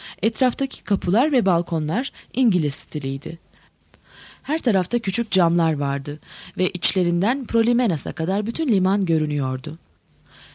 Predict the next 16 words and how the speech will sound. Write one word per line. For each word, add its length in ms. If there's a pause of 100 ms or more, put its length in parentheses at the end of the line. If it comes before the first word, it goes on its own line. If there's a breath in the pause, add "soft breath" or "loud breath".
(180 loud breath)
Baklava 480
biçimli 500
ışıl 260
ışıldı. 500 (480 loud breath)
İleride 420
gübre 320
fabrikaları 760
ve 180
Iraklis 500
çimentolarının 840
dev 220
bacaları 500
vardı. 380 (420 loud breath)
Sol 220
tarafta, 520
uzaklardaysa 1080